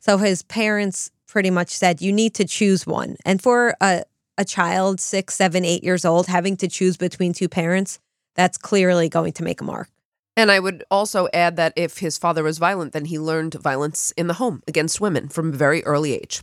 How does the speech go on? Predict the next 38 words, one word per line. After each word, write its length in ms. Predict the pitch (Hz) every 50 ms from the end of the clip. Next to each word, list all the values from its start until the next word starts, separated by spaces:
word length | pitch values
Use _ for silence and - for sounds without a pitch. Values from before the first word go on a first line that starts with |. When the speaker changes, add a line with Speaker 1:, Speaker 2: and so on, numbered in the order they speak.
| - _ -
Speaker 1:
You 80 | - 233
know, 80 | 208
maybe 260 | 175 175 185 180 185 185
even 240 | 202 180 202 196
genetic 380 | 185 - 190 185 190 214 247 -
perspective, 680 | - 190 175 - - 160 - - - 170 175 - - - _ _ _ _ _ _ -
right? 280 | 202 190 190 208 208 -
<laughs> 0 |
So 360 | - - 254 240 180 202 202
there's 200 | 196 208 214 208 214
just 180 | 247 240 -
many 540 | 202 196 196 202 208 196 196 190 190 180 - _ _ _ _ _
theories 500 | - 185 175 175 170 170 165 151 - -
here. 360 | - 165 175 - - 165 - _ _ _ _ _ _ _ _
But 200 | - 240 - -
Megan, 320 | 240 247 240 247 240 226 -
I 80 | - 233
think 200 | - 277 277 -
it's 120 | 381 -
hard 200 | - 269 247 262
to 80 | - 233
say 200 | - - 190 190
if 120 | 196 -
the 100 | - 190
system 520 | 180 - - 190 - - - 190 185 180 165
got 260 | - - 175 170 170
it 120 | 175 - -
right 340 | 160 160 156 165 208 285 302 _ _ _ _ _ _
because 500 | - 220 - 226 196 190 190 185 - - - _ _ _ _ _ _
this 180 | 220 226 -
is 140 | 262 254 -
somewhat 440 | - - - 202 190 196 208 226 214
of 100 | 208 180
a 80 | 196 185
recent 400 | 165 175 190 185 - - - 170
case. 280 | - 180 - - - -
So 380 | - - 185 180 175 175 180 - - _
if 340 | - 247 285 285 - - -